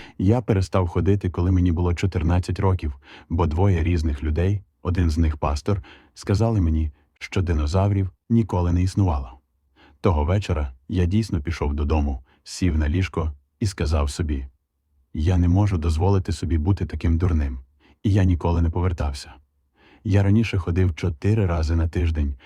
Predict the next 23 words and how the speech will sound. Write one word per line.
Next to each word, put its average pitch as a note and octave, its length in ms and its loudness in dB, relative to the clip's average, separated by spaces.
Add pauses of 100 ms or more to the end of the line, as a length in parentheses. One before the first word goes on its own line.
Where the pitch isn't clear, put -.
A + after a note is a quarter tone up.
(180)
Це A#2+ 160 0
була F#2+ 200 2
значна F#2 440 0
частина D#2+ 440 -2
мого C#2+ 200 0
життя. C#2 440 -6 (1120)
Вони A#2+ 240 4
сказали, G#2 440 0
що F2 200 -2
рак F2 220 -2
моєї D#2+ 280 2
мами E2 300 2
був D#2 220 -2
даний E2 400 0
Богом D#2+ 400 0
для D2+ 160 -2
мене F#2 400 0
та E2 120 -4
моєї D2 340 0
родини. C#2+ 500 -2 (1080)
Святіший, E2+ 600 0
ніж D#2 200 0
ти, D#2 260 -2